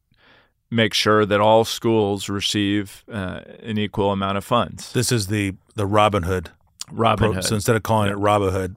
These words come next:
Speaker 2: Robin Hood, they call it recapture. So
Speaker 1: Re-
Speaker 2: they're taking these monies and distribute it back out to other districts across Texas.
Speaker 1: That's right.
Speaker 2: Okay.
Speaker 1: So,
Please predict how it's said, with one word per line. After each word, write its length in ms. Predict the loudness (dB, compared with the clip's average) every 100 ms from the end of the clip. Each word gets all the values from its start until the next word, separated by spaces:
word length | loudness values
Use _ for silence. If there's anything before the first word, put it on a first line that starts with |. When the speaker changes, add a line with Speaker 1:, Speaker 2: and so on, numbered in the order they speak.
| 0
Speaker 2:
Robin 240 | 0 0
Hood, 240 | -4 -6 -10 _ _ _ _ _
they 80 | -12
call 200 | -4 -4
it 60 | -2
recapture. 520 | -2 -2 -4 -4 -6
So 60 | -4
Speaker 1:
Re- 60 |
Speaker 2:
they're 160 | -4 -6 -12 -12 0
taking 300 | 2 2 -2
these 160 | 0
monies 420 | 0 0 -2 -6 -12 _ _ _ _ _ -8
and 100 | -4
distribute 400 | -4 -2 0 0
it 100 | -2
back 260 | -2 -2
out 180 | -4 -6
to 140 | -6 -6
other 160 | -4
districts 640 | -4 -6 -6 -8 -8 -10 -12 _ _ _ _ _ _ _ -14
across 320 | -8 -8 -6
Texas. 500 | -10 -10 -12 -14 -18 -20 _ _ 0
Speaker 1:
That's 240 | 0 2
right. 260 | -2 -2 -10 _
Speaker 2:
Okay. 160 | -12 -2
Speaker 1:
So, 500 | 4 6 4 2